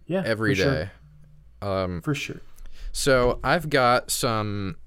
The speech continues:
Speaker 2: we've already been riffing a good bit, but I've got some interview questions 'cause I want this to be more about you than it is about us. Um, and we've also got our three movies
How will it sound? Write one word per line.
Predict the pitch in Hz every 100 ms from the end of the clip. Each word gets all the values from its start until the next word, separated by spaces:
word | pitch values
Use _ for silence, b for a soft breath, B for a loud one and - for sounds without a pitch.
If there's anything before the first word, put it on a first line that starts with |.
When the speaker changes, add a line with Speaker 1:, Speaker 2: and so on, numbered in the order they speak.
| - - - - - - - - - - - - -
Speaker 2:
we've | 117
already | 131 120
been | 107 104
riffing | 101 107 - 90
a | 92
good | 101 95 95
bit, | 92 90 - - - -
but | 107
I've | 101
got | 110 120
some | - 104 -
interview | 139 139 101 -
questions | - 101 87 - - 95 107 131 - - - - - -
'cause | 107 107
I | 101
want | 113 -
this | 113 -
to |
be | 104 104
more | 117 139
about | 113 110 80
you | 101
than | 98 98
it | 98
is | 98
about | 95 90 90
us. | 98 87 87 - - - - - - - - - - - -
Um, | 104 98 95 -
and | 104
we've | 107
also | 104 120 117 117
got | 104 104 101 95
our | 101 92
three | - 127 113 107
movies | 98 104 107 98 90